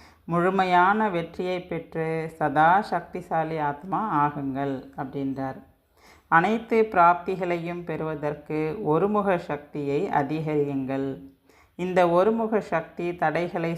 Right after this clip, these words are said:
சுலபமாகவே கலைத்துவிடுகிறது. உழைப்பிற்கான அவசியமே இருக்காது. ஒரு தந்தையின்றி வேறு யாரும் இல்லை என்ற நிலை சுலபமாக அனுபவமாகும்.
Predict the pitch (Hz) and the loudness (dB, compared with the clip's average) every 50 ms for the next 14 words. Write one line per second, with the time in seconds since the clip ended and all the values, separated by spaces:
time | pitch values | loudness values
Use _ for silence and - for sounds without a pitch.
0 | - - 156 151 165 170 170 190 185 185 180 170 160 156 - 151 139 147 - - | -6 -4 -2 2 2 2 2 2 0 2 2 2 2 2 0 -4 -4 -2 -4 -4
1 | - - 151 147 151 147 - - 147 143 143 143 147 143 131 131 127 135 139 135 | -2 0 0 0 0 -2 -4 -6 -4 -2 -2 -4 -4 -6 -12 -10 -6 -4 -4 -4
2 | 139 143 139 - - _ _ _ - - _ _ _ - 170 180 196 214 214 214 | -4 -6 -10 -14 -20 _ _ _ -20 -20 _ _ _ -2 2 4 4 4 4 4
3 | 214 202 214 - 185 170 170 165 156 147 147 156 165 165 - 160 156 147 139 135 | 2 2 2 4 4 4 4 4 2 2 2 0 -2 -4 -6 -4 -2 -2 -2 -2
4 | 151 175 170 143 143 143 - - 147 139 135 123 131 139 139 135 131 139 - - | -2 -4 -4 -6 -6 -6 -4 -2 -2 0 -2 -2 -4 -6 -6 -6 -6 -8 -12 -18
5 | _ _ _ _ - 165 165 180 208 220 226 220 202 175 170 170 165 175 175 170 | _ _ _ _ -4 0 2 4 4 4 4 4 2 0 0 2 0 -2 -2 -2
6 | 165 160 151 151 170 170 170 156 156 160 160 151 156 156 151 151 151 160 175 196 | -2 -4 -4 -4 -4 -4 -4 -4 -2 -2 -2 -2 0 2 4 4 6 6 4 2
7 | 196 190 180 170 165 165 170 165 160 156 151 151 143 143 143 139 139 143 143 147 | 0 -4 -4 -6 -4 -4 -4 -4 -4 -2 -2 -2 -2 -2 -4 -4 -2 -2 -2 -2
8 | 151 156 156 - 160 151 156 170 170 185 175 165 156 147 147 151 160 175 180 160 | -4 -4 -6 -6 -4 -2 0 0 0 0 0 0 0 0 0 -2 -2 -2 -2 -2
9 | 147 147 147 147 156 151 151 151 151 147 139 139 139 139 - 143 139 139 139 139 | -2 -2 -2 0 0 0 0 0 -2 -2 -4 -4 -4 -6 -8 -8 -8 -6 -8 -8